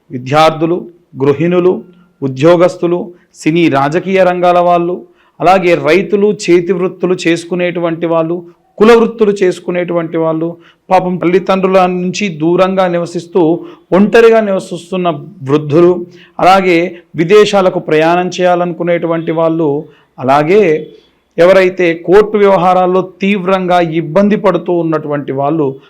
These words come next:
వీళ్ళందరి గురించి కూడా మనం కొన్ని రెమెడీస్ చెప్పుకుందాం. విద్యార్థుల విషయానికి వస్తే నీలా సరస్వతి స్తోత్రం అంటుందండి.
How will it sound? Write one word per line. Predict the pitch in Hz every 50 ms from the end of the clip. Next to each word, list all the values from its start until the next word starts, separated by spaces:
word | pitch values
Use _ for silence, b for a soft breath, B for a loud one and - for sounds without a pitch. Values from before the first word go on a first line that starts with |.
| B B B - 156
వీళ్ళందరి | 196 190 190 175 180 196 208 208 214 214 220
గురించి | 175 185 180 180 190 180 185 190
కూడా | 185 170 170 175 202
మనం | 208 185 165 165 196 214 208 -
కొన్ని | 196 190 190
రెమెడీస్ | 170 165 160 165 175 175 190 - - 165
చెప్పుకుందాం. | 143 - - - 135 127 127 127 - - - _ b b b b b b -
విద్యార్థుల | 160 156 160 160 190 220 226 220 196 190 214 208
విషయానికి | 196 180 180 - - 190 180 180 175 175
వస్తే | 156 156 151 - - 190 160 143 147 151 175 - B B B B B B
నీలా | 151 151 160 190 214 220 208 214 208 208
సరస్వతి | 202 - 196 185 185 180 - - 180 180 175 180 185 196 190
స్తోత్రం | 196 - - 165 165 165 165 165 175 170 175 175
అంటుందండి. | 165 151 127 - 135 135 131 123 120 - -